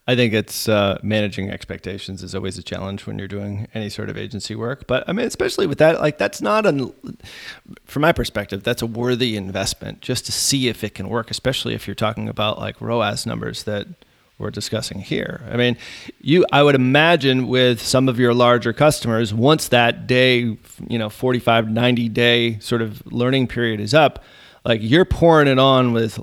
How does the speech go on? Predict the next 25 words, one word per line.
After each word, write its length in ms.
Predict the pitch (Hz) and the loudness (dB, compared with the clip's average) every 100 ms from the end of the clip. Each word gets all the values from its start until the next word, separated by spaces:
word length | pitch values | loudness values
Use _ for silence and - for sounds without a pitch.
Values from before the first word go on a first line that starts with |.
| - | -4
lots 400 | 113 123 131 - | 4 4 4 2
of 100 | 135 | 4
ad 240 | 139 143 | 4 4
spend, 380 | - 147 151 160 | 2 2 4 2
or 200 | - 135 | 4 6
is 180 | 131 110 | 4 4
this 180 | 160 | 4
still 460 | - - - 147 147 | 4 0 4 6 6
the 100 | 135 | 4
kind 280 | - 131 131 | 0 0 0
of 60 | |
thing 240 | 117 135 123 | 0 0 0
where 100 | 117 | -2
you 120 | 117 | -2
don't 280 | 107 135 - | 2 2 2
necessarily 600 | 120 - - 131 123 117 | -2 -2 0 2 2 2
need 340 | 117 123 135 | 0 -2 -2
to 60 | 120 | -4
be 120 | 113 | -6
spending 540 | 113 - 120 113 117 117 | -4 0 0 0 0 4
millions 520 | 131 143 131 123 120 | 4 4 4 0 -2
per 200 | - 113 | -4 0
month 300 | 120 147 - | 2 2 2
on 140 | 160 | 4
this? 340 | 175 185 - | 6 4 2